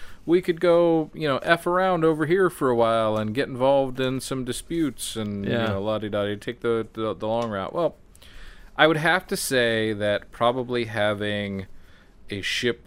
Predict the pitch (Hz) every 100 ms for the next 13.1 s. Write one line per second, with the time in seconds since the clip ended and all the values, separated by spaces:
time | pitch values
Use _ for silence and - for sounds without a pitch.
0 | - 110 107 101 - - 110 113 113 113
1 | 110 110 107 104 98 101 104 110 107 107
2 | 104 92 101 101 101 101 95 90 101 101
3 | 98 - 98 92 110 98 107 101 90 98
4 | - 113 104 101 101 95 95 - 98 90
5 | - 104 95 - 107 101 98 92 90 85
6 | 90 87 85 85 87 92 - - - -
7 | - 117 120 127 117 - - 107 104 98
8 | 92 - 92 87 85 82 - - - 131
9 | 151 - - 120 123 123 117 110 107 104
10 | 101 98 92 - - 104 98 101 95 -
11 | 104 95 92 90 - - - - - 113
12 | 113 101 104 110 - 113 - 101 101 98
13 | 95